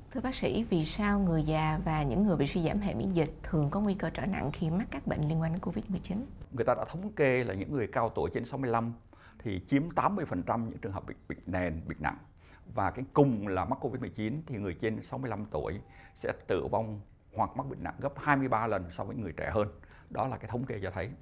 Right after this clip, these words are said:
Speaker 2: Và người ta giải thích là tại sao thì có nhiều lý do. Lý do chính á, là người ta tin rằng là có cái hiện tượng lão hóa của miễn dịch,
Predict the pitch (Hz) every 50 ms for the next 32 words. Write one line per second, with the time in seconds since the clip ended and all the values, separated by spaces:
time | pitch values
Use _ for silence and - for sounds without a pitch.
0 | - - - - - - - 104 110 107 110 127 120 104 90 78 - 180 - -
1 | - - 113 104 - - - 143 139 135 123 117 107 - - - - 110 - -
2 | 135 139 120 107 98 90 92 107 123 131 120 117 113 - - - - - - -
3 | - - 120 135 160 147 135 - - 156 180 208 220 240 247 - - - - -
4 | - 95 90 90 87 85 90 90 - - - - - - - - - - 110 92
5 | - - - - - - 139 127 117 107 120 101 92 92 95 90 - - - -
6 | 147 127 120 123 - - - - 107 92 78 73 - - - - - - - 101
7 | - - - - 165 - 151 127 120 139 156 185 190 - - - - - - -
8 | - - 90 71 69 69 - 117 110 - - - - - - - - - - -
9 | - - - - - - - 101 104 127 117 98 - - -